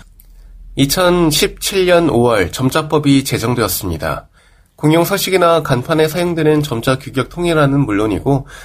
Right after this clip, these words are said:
점자 출판물 인쇄, 점자 지도 등 일상생활 속에 점자가 스며듭니다.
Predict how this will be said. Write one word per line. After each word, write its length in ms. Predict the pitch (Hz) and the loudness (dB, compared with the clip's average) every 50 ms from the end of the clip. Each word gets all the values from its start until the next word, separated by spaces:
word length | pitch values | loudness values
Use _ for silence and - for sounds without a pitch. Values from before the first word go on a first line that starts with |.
| - - | -20 -4
점자 360 | - 151 151 147 151 170 160 | 2 2 2 4 4 2 0
출판물 640 | 156 - - - - 208 196 190 190 185 180 165 | 0 0 -4 -4 -2 -4 -4 0 0 2 2 2
인쇄, 560 | 120 107 113 117 107 - - 87 73 73 - - _ | 2 2 2 0 -2 -2 -4 -4 -4 -6 -10 -14 _
점자 400 | - - 131 135 131 - 151 143 | -6 -2 0 0 2 2 2 0
지도 260 | 143 - - 127 117 | 0 0 -2 -2 0
등 260 | 107 123 120 110 92 90 - - - - - - - | 2 2 0 0 -2 -6 -12 -20 -20 -20 -18 -2 0
일상생활 560 | 135 139 139 185 180 - 180 175 170 165 165 | 2 2 4 2 0 0 0 0 2 2 2
속에 380 | 147 - 139 127 135 135 127 123 | 0 -2 -2 0 2 2 2 0
점자가 500 | - 120 101 98 - 107 104 110 110 107 | 0 -2 -4 -4 -6 -6 -2 -2 -2 -2
스며듭니다. 760 | - - 170 165 160 156 117 98 90 85 - 85 73 - - | -2 -4 -4 -2 -2 -2 -4 -4 -4 -4 -4 -6 -8 -8 -12